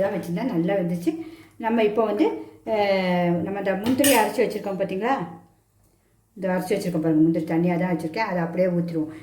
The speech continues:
இதோடைய சுவை அவ்வளோ ஒரு டேஸ்டா இருக்குங்க. முந்திரி நைஸா அரைச்சா தான் எப்படி உங்களுக்கு மிஸ், ஏன்னா நமக்கு கொஞ்சமா நைஸா அரைப்பட இதுல அந்த டேஸ்டே சூப்பரா தான் இருக்கும். அதுவும் அப்படியே கொதிக்கிட்டா நான் சிம்ல தான் வச்சிருக்கேன். ஹைல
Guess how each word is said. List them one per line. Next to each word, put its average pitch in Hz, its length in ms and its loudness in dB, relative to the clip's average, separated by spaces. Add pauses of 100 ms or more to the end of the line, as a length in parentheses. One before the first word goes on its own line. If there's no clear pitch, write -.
(160)
இதோடைய 175 260 0 (100)
சுவை 226 260 6
அவ்வளோ - 340 2
ஒரு 190 180 0
டேஸ்டா 196 300 -2
இருக்குங்க. 170 360 -2
முந்திரி 170 260 2 (1200)
நைஸா 202 340 2 (160)
அரைச்சா 220 540 -2
தான் 240 120 0
எப்படி 226 240 -2
உங்களுக்கு 180 280 -6
மிஸ், 180 160 -8 (240)
ஏன்னா 269 160 0
நமக்கு 233 240 2
கொஞ்சமா 240 380 2
நைஸா 214 260 0
அரைப்பட 214 280 0
இதுல 220 220 2
அந்த 196 200 0
டேஸ்டே 240 440 2
சூப்பரா 220 300 0
தான் 208 100 0
இருக்கும். 190 240 -6 (360)
அதுவும் 240 240 4
அப்படியே 220 280 2
கொதிக்கிட்டா 214 360 -2
நான் - 140 -4
சிம்ல 240 280 -2
தான் 247 100 0
வச்சிருக்கேன். 220 340 -4
ஹைல 240 180 0